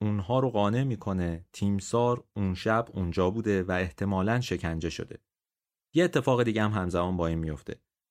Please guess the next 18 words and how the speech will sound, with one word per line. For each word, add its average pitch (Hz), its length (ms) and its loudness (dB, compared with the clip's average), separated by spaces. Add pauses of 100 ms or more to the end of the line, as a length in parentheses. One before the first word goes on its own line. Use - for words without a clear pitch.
(220)
مصدق 110 840 2
برای 104 200 2
اینکه 127 200 0
بتونه 120 360 -2
پرونده 92 580 0
رو 110 100 2
ببنده 90 640 0
و 82 180 -4
در 85 200 -4
واقع 92 380 0
کشف - 540 -4
بکنه 90 360 -4
راز 95 400 0
گم 90 300 -2
شدن 92 380 -4
افشار 82 460 -6
توس - 360 -12
رو، 127 240 0